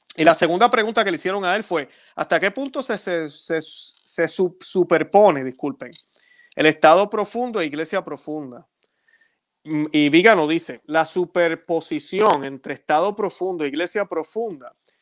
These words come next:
se desenvuelve en varios frentes. El primero, sin lugar a dudas, el ideolo-, ideológico,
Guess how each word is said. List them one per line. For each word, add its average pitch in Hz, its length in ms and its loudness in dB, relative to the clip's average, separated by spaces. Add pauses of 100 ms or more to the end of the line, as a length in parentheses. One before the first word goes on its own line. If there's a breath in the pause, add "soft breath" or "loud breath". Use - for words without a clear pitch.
se - 180 -2
desenvuelve 170 720 0
en 160 80 -6
varios 170 340 0
frentes. 156 580 -8 (400)
El 156 280 0
primero, 190 440 2
sin 226 220 -8
lugar 202 300 0
a 196 80 0
dudas, 226 360 -4
el 160 120 -4
ideolo-, 147 1160 -6
ideológico, 175 920 0